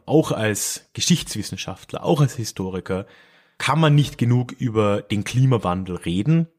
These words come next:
Man kann nicht genug über den Treibhauseffekt reden, über den menschgemachten. Und zum Glück kommt oder kam in letzter Zeit auch wieder mal etwas Bewegung in diese Debatte rein.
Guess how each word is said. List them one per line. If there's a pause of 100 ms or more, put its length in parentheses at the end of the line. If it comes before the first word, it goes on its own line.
(320)
Man
kann
nicht
genug
über
den
Treibhauseffekt
reden,
über
den
menschgemachten. (640)
Und
zum
Glück
kommt (140)
oder
kam
in
letzter
Zeit
auch (360)
wieder
mal
etwas
Bewegung
in
diese
Debatte
rein.